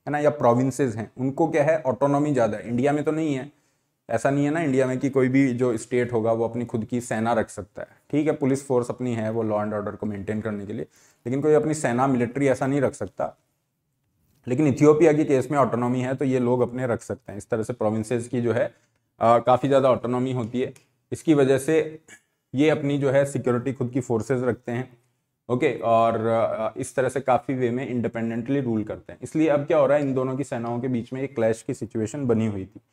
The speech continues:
इसकी वजह से आप देखोगे millions of the people जो है वो डिस्प्लेस हो गए, काफ़ी लोग मारे गए, ये स्थिति बनी हुई थी दो साल से।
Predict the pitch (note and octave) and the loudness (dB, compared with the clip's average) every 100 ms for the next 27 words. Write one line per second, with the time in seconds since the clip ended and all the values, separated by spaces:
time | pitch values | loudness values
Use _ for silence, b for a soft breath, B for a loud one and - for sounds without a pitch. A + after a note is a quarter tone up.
0 | _ _ _ A#2 - D3 C#3+ D3 D3 B2+ | _ _ _ -2 4 6 6 4 4 4
1 | B2 B2+ C3+ C3+ B2 A#2+ C3 C3 - - | 0 2 2 2 0 0 -2 -6 -10 -14
2 | - A2 A2 A2+ A#2 A#2 A2+ A2+ A2 A2 | -6 -4 -2 -2 -4 -2 -2 0 0 0
3 | A2+ G#2+ - A2 A2 A2 G2+ G#2 G2+ G#2 | 0 -2 -4 -2 0 -2 -2 -2 -2 -4
4 | - G#2+ G2+ G2+ G2 G#2+ G2+ B2 C#3 C#3+ | -2 -2 -2 -4 -2 -4 -4 -6 -2 -2
5 | C#3 A#2+ B2+ C3+ A2+ A2+ A2 G#2+ C3+ A2 | -4 -6 -4 -2 0 -2 -4 -4 -2 -2
6 | G2+ G2+ F#2+ - | -4 -6 -10 -18